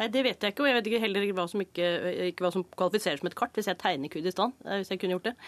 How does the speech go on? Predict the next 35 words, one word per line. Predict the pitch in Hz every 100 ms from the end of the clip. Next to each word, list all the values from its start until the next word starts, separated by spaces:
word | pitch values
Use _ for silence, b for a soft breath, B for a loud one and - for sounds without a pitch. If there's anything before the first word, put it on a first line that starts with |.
| B B B
Jeg | 196
hadde | 196 170 156
det | 151
kvalifisert. | 147 151 180 190 B B -
Grensene | 226 202 - 190 220
er | 214
uklare, | 202 202 302 285
og | 254
det | 240
er | 226
også | - 220 220 220 214
uklart | 202 196 196 175
hvorfor | 160 - 185
det | 208
er | 175 - 175
enkelte | - 175 196
land | 175 202
som, | 202 185 185
eh, | 180 180 180 180
hva | 175
skal | - 190
vi | 233
si, | 277
eh, | 202 196 196 185 180 180 180 170 - 175 -
Facebook | 185 - 196 214
velger | 180 147
å | 175
ta | 175 -
stilling | - 160 151 180
på |
denne | 190 175
måten. | 175 - 196 B B B B -
Eh, | 180 185 180 180
kanskje | - 190 -
er | 165